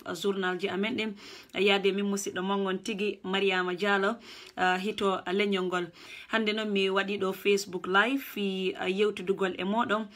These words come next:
Andingol on inchallah darande amen ɗen. Mene wonɓe ka leydi ɗo Gambia tigi.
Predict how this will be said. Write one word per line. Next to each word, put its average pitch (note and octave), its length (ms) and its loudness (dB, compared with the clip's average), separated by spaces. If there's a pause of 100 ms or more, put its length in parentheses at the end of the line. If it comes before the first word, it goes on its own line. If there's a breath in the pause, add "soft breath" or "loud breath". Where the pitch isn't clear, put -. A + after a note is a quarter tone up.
(500 loud breath)
Andingol G#3+ 540 4
on G3+ 140 2
inchallah F#3+ 720 0
darande G3 580 0
amen F#3+ 360 -2
ɗen. F3+ 200 0 (440 loud breath)
Mene G3+ 220 2
wonɓe F#3 380 -2
ka F#3 320 0
leydi G3 340 2
ɗo F3+ 220 -2
Gambia F#3 440 0
tigi. F#3 420 -4